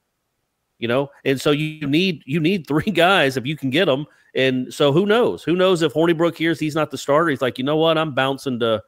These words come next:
University of Green Bay or something." Um, or Blackman's like, "No, I'm, I'm not staying here anymore." I, I don't foresee that happening, but you never know.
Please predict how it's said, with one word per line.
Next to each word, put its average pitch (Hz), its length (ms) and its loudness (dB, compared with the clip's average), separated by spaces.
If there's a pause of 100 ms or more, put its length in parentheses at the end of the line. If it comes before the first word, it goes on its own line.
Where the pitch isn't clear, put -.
(480)
University 127 720 -2
of 120 60 -4
Green 131 220 0
Bay 131 240 2
or 95 100 -2
something." 82 380 -12 (460)
Um, 101 640 -2
or 139 180 2
Blackman's 127 640 0
like, 104 160 -2
"No, 131 220 2
I'm, 120 120 -2
I'm 107 140 0
not 123 200 0
staying 120 260 0
here 101 80 -4
anymore." 92 280 -4
I, 123 220 0
I 147 40 2
don't 143 180 0 (200)
foresee 185 420 -4
that 214 180 2
happening, 233 500 -4 (480)
but 202 140 0
you 233 60 -2
never 208 200 2
know. 196 340 0